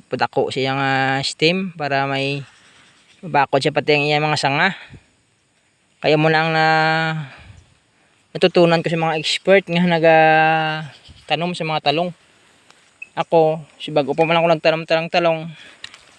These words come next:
First timer ko mga ganun ng talong. Wala pa akong knowledge. Kaya ang, ang ginahimo ko pag may tiyempo, mo lang nakatanaw ako sa mga, mga expert na magtatanim ng talong.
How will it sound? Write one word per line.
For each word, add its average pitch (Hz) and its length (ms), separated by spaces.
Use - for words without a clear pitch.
First 175 240
timer 180 320
ko 175 80
mga 170 240
ganun 160 160
ng 160 140
talong. 156 340
Wala 107 160
pa 139 160
akong 143 320
knowledge. 165 720
Kaya 143 320
ang, 156 80
ang 156 80
ginahimo 185 480
ko 175 160
pag 170 160
may 170 80
tiyempo, 165 480
mo 151 160
lang 156 160
nakatanaw 151 480
ako 135 80
sa 156 80
mga, 143 220
mga 156 80
expert - 480
na 175 160
magtatanim 165 720
ng 165 160
talong. 180 320